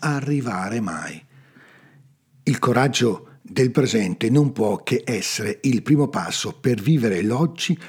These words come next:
con un coraggio che si dimostra capace di assumere e integrare tutte le fragilità e le limitazioni che la vita non risparmia a nessuno, senza mai cedere alla tentazione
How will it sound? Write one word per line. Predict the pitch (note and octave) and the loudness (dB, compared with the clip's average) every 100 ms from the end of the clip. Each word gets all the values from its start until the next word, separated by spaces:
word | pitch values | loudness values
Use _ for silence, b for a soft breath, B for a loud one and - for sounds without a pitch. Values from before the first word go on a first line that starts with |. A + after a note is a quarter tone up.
| B B | B B
con | - C#3+ B2+ E3 | 2 2 2 2
un | D3+ A#2+ | 2 2
coraggio | B2+ G2 F2+ F#2+ - A2 - | -2 0 -4 -6 -6 -8 -4
che | B2+ G#2+ | -4 -4
si | - - C#3 | -4 -2 0
dimostra | C3 D3 C3+ - G2+ F#2+ | 2 2 0 -4 -8 -6
capace | C3+ - G#2+ F2 - F#2+ | -6 -4 -6 -6 -8 -6
di | A#2+ | -2
assumere | C3+ - - C#3 G#2+ F2+ F2 B B | -2 -2 -2 0 0 -2 -6 B B
e | - C3 - - | 0 0 0 2
integrare | G3+ F#3 - B2 G#2+ G2+ E2+ E2 - - | 4 4 2 -2 -2 -4 -6 -10 -16 -2
tutte | - A#3 - - - B2 | 4 4 4 -10 -2 0
le | G2+ B2 | 0 -2
fragilità | - A#2 F#2+ G#2+ F#2 F2+ A2+ F#2+ - B B B B - | -2 -6 -6 -4 -4 -6 -8 -8 -10 B B B B -2
e | C#3 C3 - | 0 0 -4
le | A2 A#2+ B2+ | -4 0 0
limitazioni | G2 A#2+ B2+ C#3 C3 G#2+ - - B2+ A#2 G2+ B B | 0 0 2 0 0 -6 -4 0 0 2 -4 B B
che | - E3 | 2 4
la | D#3 | 6
vita | G#3+ - D3+ A#2 | 4 4 0 0
non | B2 D#3+ G#3+ | 2 6 6
risparmia | G3 F3 - F3+ G3 F#3+ | 6 2 2 2 4 4
a | D#3+ | 4
nessuno, | C3 - F3+ D3+ G2+ - b b | 2 0 2 2 0 -8 b b
senza | - A3 G#3 - A2+ | 0 4 4 4 0
mai | C#3 E3+ | 2 2
cedere | E3+ C3+ D3 E3 | 0 -2 0 0
alla | C3 G#2+ | -2 -4
tentazione | - C3+ C3+ C#3+ - F#2 F#2+ | -2 -4 -2 -4 -6 -10 -10